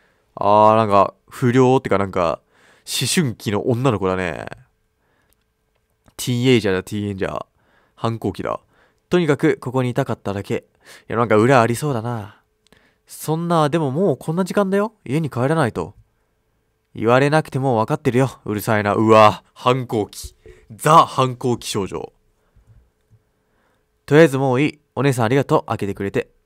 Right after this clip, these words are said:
それより早くここから逃げた方がいいよ。閉館時間過ぎてると危ないから。危ない？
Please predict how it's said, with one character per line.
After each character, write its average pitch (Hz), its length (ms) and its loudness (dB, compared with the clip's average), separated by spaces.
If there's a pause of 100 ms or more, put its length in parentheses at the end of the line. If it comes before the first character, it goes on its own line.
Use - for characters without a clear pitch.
(540)
そ - 200 -2
れ 175 80 2
よ 185 80 4
り 165 180 -2
早 156 200 0
く - 120 -18
こ - 180 -10
こ 156 180 -8
か 180 120 0
ら 175 100 0
逃 190 120 -4
げ 202 80 2
た 127 120 -2
方 113 120 -2
が 113 80 0
い 113 100 -6
い - 20 -10
よ。 120 220 -10 (200)
閉 147 160 4
館 160 220 0
時 147 120 -6
間 135 200 0
過 - 100 -10
ぎ 123 80 -4
て 110 100 -8
る - 60 -20
と 107 240 -2
危 117 120 -4
な 175 100 0
い 139 80 -4
か 92 120 -10
ら。 - 280 -6
危 143 80 0
な 180 180 4
い？ 175 160 -6